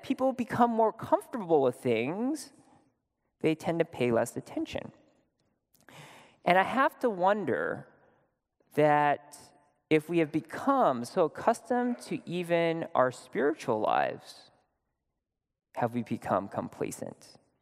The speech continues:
I mean, we go to small group every week. We know to share just enough to seem transparent, but just enough to hold something back. You know what I'm talking about, right? I mean,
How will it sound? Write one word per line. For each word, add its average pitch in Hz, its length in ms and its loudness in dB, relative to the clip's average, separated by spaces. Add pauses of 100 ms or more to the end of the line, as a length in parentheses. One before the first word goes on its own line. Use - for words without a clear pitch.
(280)
I - 40 -4
mean, 147 180 2
we 165 80 -2
go 185 120 2
to 185 80 0
small 139 440 2
group 151 320 -4
every 139 220 -2
week. 131 580 -4 (500)
We 120 140 0
know 127 220 4
to 131 120 0
share 135 720 -2
just - 440 -8
enough 175 380 0 (280)
to 147 100 -10
seem 156 240 -6
transparent, 151 680 -4 (760)
but 117 140 -2
just 123 380 -4
enough 151 460 0
to 165 60 -4
hold 143 300 -4
something 170 320 -4
back. 151 460 -4 (800)
You 123 80 -6
know 147 100 0
what 170 100 0
I'm 151 100 0
talking 104 400 -10
about, - 320 -4
right? 117 300 -4 (720)
I - 80 4
mean, 165 120 4